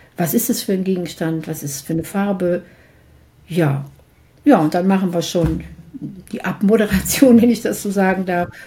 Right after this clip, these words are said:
Wir bedanken uns nochmal. Ja, und dann bitte ich wohl noch für eine persönliche Botschaft für die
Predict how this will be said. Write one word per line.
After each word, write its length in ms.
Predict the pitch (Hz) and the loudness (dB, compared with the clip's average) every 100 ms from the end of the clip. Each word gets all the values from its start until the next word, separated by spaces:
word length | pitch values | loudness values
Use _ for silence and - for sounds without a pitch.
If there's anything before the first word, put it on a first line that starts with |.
| - | -16
Wir 100 | 170 | -10
bedanken 340 | 175 185 202 | 0 2 2
uns 240 | - 196 - | 0 -2 -2
nochmal. 540 | 190 185 196 180 180 190 - - - - - - | -2 0 -2 -2 -4 -8 -16 -20 -20 -20 -20 4
Ja, 140 | 247 | 6
und 60 | 214 | 8
dann 120 | 202 | 6
bitte 200 | 226 226 | 2 0
ich 180 | - - | -4 -2
wohl 160 | 208 | 0
noch 280 | 196 196 190 | 2 0 -2
für 200 | - - | -6 -2
eine 260 | 196 180 180 - | 0 0 -4 -2
persönliche 480 | 180 170 190 175 160 | 0 4 2 2 -4
Botschaft 640 | 165 196 - 226 254 - | -6 -6 -2 -2 -2 -10
für 180 | - 220 | -8 -6
die 240 | 202 226 | -6 -8